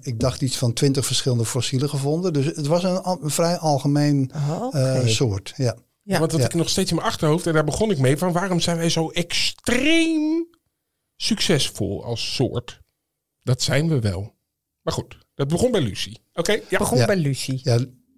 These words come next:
Speaker 1: nummer twee.
Speaker 2: Nummer twee. Nou, u heeft net gezegd over die herseninhoud. Ik let ook op. Dus dan zie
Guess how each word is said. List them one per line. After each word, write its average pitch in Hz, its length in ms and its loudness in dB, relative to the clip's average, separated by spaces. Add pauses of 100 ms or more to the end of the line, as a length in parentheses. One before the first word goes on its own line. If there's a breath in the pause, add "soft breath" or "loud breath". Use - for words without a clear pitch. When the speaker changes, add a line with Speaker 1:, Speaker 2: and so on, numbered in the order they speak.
(760)
Speaker 1:
nummer 127 240 2
twee. 95 280 -4 (580 loud breath)
Speaker 2:
Nummer 196 240 0
twee. 165 220 2
Nou, 185 280 2
u 220 100 4
heeft 220 260 2
net 208 300 0
gezegd - 520 -2
over 190 280 -2
die 180 360 -4
herseninhoud. 143 1120 -2
Ik 196 120 -2
let 180 280 0
ook 160 220 -2
op. - 380 0 (440 loud breath)
Dus 180 200 -2
dan 156 200 0
zie 214 300 2